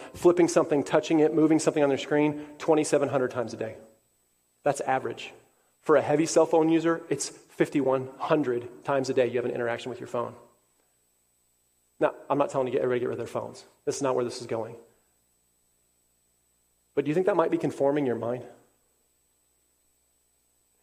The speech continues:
This is not about leave everything in the world behind, right? This is about not drowning, absolutely drowning in the delu-, the,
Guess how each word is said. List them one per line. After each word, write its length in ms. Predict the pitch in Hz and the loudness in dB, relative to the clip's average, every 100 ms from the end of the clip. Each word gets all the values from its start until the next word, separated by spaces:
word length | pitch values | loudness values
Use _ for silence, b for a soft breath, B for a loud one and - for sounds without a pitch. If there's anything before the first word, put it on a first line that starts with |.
| _ | _
This 140 | - 175 | -2 2
is 140 | 165 | 6
not 140 | 170 175 | 6 8
about 280 | 165 165 | 6 6
leave 160 | 151 160 | 4 6
everything 360 | 170 156 160 151 | 6 6 2 4
in 60 | |
the 80 | 143 | 4
world 280 | 131 139 139 | 6 4 4
behind, 520 | 131 156 143 135 120 - b b - | 2 4 2 0 -4 -14 b b 2
right? 280 | 151 143 151 - - - _ _ _ _ _ _ _ _ _ | 4 6 2 -6 -16 -20 _ _ _ _ _ _ _ _ _
This 160 | 165 180 | -2 2
is 100 | 180 | 4
about 320 | 175 151 - - - _ _ - | 8 6 4 -12 -20 _ _ 2
not 480 | 160 170 - 170 131 | 6 6 6 -4 -2
drowning, 920 | 170 151 151 196 220 220 175 147 131 101 - - _ _ _ _ _ _ _ - | 0 2 8 10 12 10 8 0 -6 -12 -18 -20 _ _ _ _ _ _ _ 4
absolutely 720 | 208 247 - 269 233 254 240 | 8 8 6 4 6 6 4
drowning 600 | 180 190 226 233 240 220 | 4 8 10 12 12 10
in 160 | 247 208 | 8 6
the 80 | 202 | 6
delu-, 640 | 143 208 196 233 277 247 | 6 8 10 12 10 10
the, 140 | 185 | 6